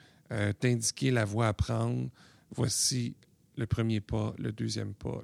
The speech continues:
le troisième pas, ou les étapes, en fait. Alors voilà, douze personnes. Euh, on a fait le tour.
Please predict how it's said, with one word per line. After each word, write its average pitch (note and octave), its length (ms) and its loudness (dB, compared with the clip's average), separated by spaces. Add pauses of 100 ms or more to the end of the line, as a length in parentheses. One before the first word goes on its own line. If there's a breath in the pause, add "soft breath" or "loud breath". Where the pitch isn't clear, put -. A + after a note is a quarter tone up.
le A#2 80 -6
troisième G#2+ 380 -8
pas, A2+ 240 -10 (420 soft breath)
ou - 80 -4
les G#2+ 220 -2
étapes, - 420 -6
en G#2+ 100 -12
fait. - 220 -16 (800 loud breath)
Alors C3+ 260 10
voilà, D#3+ 380 10
douze E3+ 400 4
personnes. E3 800 2 (540 soft breath)
Euh, G#2+ 680 0 (540 soft breath)
on A#2 100 2
a A#2+ 60 6
fait D#3+ 160 4
le C3+ 60 0
tour. E3+ 640 2